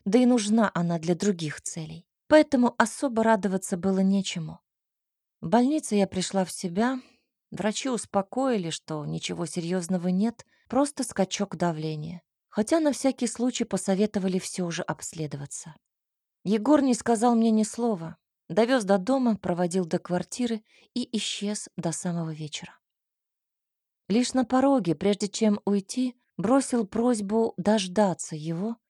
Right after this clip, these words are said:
не делать глупостей и в случае необходимости сразу звонить по прямому номеру.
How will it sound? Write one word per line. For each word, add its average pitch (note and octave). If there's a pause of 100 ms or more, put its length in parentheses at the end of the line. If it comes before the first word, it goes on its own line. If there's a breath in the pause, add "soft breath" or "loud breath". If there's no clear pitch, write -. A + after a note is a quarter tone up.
(160)
не G#3+
делать F#3+
глупостей E3+ (200)
и G#3+
в G#3
случае C#4+
необходимости A3
сразу A3
звонить F3+
по F#3+
прямому E3
номеру. D#3